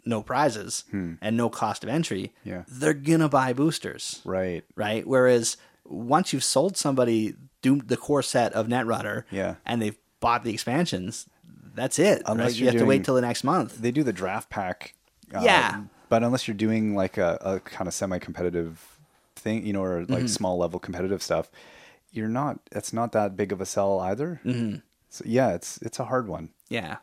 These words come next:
Speaker 2: No, that's, um, so the, yeah, the organized, I, yeah, I don't know. 'Cause I, I was talking to the game store lady here, or near, near us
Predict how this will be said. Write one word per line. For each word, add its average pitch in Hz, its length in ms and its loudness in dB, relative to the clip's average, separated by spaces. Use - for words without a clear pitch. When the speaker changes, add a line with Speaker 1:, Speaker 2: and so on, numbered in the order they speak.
Speaker 2:
No, 107 200 -2
that's, 98 360 -2
um, 92 440 -2
so - 180 -4
the, 107 100 0
yeah, 113 220 4
the 92 100 2
organized, 113 480 0
I, 143 140 2
yeah, 143 280 0
I 147 40 4
don't 156 100 4
know. 139 140 4
'Cause 117 200 -2
I, 131 100 8
I 127 140 0
was 120 100 0
talking 170 280 -2
to 110 60 -2
the 98 60 -2
game 98 200 -4
store 95 240 -2
lady 92 540 -6
here, 95 320 -4
or 90 140 -6
near, 90 300 -4
near 98 200 -2
us 80 220 -4